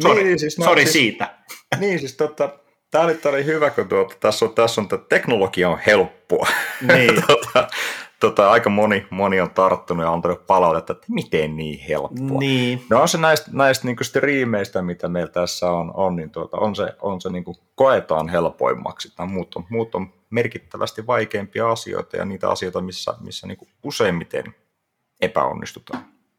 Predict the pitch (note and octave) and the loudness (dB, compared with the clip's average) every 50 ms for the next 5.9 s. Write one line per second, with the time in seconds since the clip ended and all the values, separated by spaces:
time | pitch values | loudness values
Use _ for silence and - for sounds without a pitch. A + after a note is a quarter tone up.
0 | _ _ _ _ _ _ - - _ _ _ _ _ _ _ - - D#3+ D3 B2+ | _ _ _ _ _ _ -20 -20 _ _ _ _ _ _ _ -14 -10 -8 -4 0
1 | B2 C3 C#3 C3 C3 - - - - - - - - _ _ _ _ _ _ _ | 2 2 2 2 0 -4 -14 -20 -20 -20 -20 -20 -20 _ _ _ _ _ _ _
2 | _ _ _ _ _ _ _ A#2 B2+ C3 - A3+ A3 - _ _ - - G3+ G3 | _ _ _ _ _ _ _ -8 -6 -6 -6 -6 -8 -10 _ _ -8 -6 -6 -6
3 | - - F3+ E3+ D3+ D3+ - - D#3+ D#3+ D#3 D#3 D3+ - - _ - - - - | -2 -2 0 0 0 -2 0 2 4 4 4 2 0 -2 -8 _ -4 -2 -2 -2
4 | - - - - D#3 - D3+ - C#2+ - - E3+ - _ - F#3 - - D3 B2+ | -2 -4 -6 -6 -2 0 0 0 0 0 -4 -8 -10 _ -2 -2 0 0 0 0
5 | - A#2 G#2+ G#2 - G2+ G2+ - - G2 F#2+ F2+ F#2 F2 - - F#2+ | 2 2 2 2 2 0 -2 -2 0 0 0 0 0 -2 -4 -4 -4